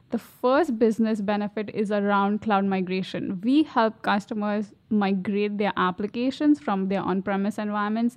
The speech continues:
into the Azure cloud. The second business benefit is, uh, around disaster recovery. So let's say you're a company that doesn't want to spend, uh, you know, huge dollars to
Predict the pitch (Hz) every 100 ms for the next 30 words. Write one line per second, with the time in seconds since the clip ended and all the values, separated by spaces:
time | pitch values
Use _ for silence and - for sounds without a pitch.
0 | - 202 196 220 208 202 185 185 190 190
1 | 190 - 208 196 - - - - - _
2 | _ _ _ _ _ _ - 208 220 -
3 | 240 240 302 311 240 233 240 220 196 202
4 | 202 202 214 208 214 - 214 202 202 202
5 | - 214 202 190 - _ - 214 214 208
6 | 214 220 202 202 220 190 190 240 214 175
7 | - - - - _ - 226 208 196 -
8 | 202 220 - 277 262 226 220 220 220 240
9 | 226 214 202 196 196 202 202 196 196 -
10 | 277 294 294 294 285 - 226 202 196 -
11 | - _ 220 208 185 180 240 226 196 220
12 | 247 220 202 208 - 220 208 196